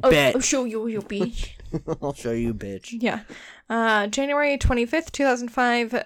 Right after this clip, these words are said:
Speaker 1: yet again, more shit happens. B T K ends up leaving instructions from, like, on a postcard that he mailed to Cake T V for police to follow. And police do. <laughs> They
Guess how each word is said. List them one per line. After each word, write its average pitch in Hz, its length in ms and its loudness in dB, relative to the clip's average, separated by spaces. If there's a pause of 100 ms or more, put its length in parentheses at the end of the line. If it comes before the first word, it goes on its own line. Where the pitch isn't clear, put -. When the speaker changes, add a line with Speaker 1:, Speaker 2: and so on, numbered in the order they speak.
Speaker 1:
yet 208 220 -6
again, 170 240 -8
more 175 200 -6
shit - 260 -8
happens. 254 520 -6 (300)
B 240 120 -2
T 233 160 -4
K 226 380 0
ends 214 240 -4
up 208 140 -2
leaving 208 340 -2
instructions 214 640 -4
from, 185 360 -6 (100)
like, 196 220 -2
on 185 140 -2
a - 60 -8
postcard 208 760 0
that 220 80 -6
he 214 140 -4
mailed 196 300 -2
to 196 240 -4
Cake - 420 -8
T 185 260 -8
V 226 360 -2 (300)
for 220 280 0
police 247 480 -2
to 214 160 -2
follow. 110 580 0 (420)
And 196 300 -4 (400)
police 240 400 -2
do. 285 320 0 (300)
<laughs> 247 120 0 (280)
They 233 400 4